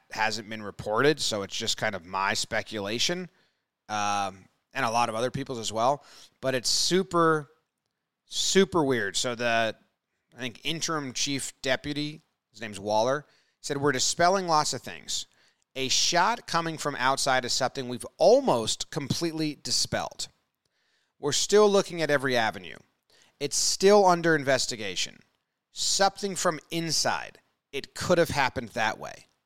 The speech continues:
We're looking at every avenue, exploring every lead and everything that we can get." So, kinda sounds like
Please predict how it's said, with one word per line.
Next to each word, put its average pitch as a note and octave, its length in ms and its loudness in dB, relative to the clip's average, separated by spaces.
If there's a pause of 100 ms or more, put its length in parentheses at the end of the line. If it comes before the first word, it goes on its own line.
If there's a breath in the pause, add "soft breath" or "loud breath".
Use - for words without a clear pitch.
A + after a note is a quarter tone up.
(560)
We're C#3 160 -2
looking D#3+ 340 0
at C#3+ 100 2
every C3+ 300 4
avenue, G2 420 -2 (720)
exploring D#3 640 0
every C#3 260 0
lead B2 420 -2
and A#2+ 140 -8
everything A#2+ 600 -4
that A2+ 140 -6
we A2+ 100 -6
can G#2+ 240 -12
get." E2+ 300 -10 (180)
So, B2 400 -2 (1700)
kinda C#3+ 220 0
sounds C#3 280 0
like B2+ 300 2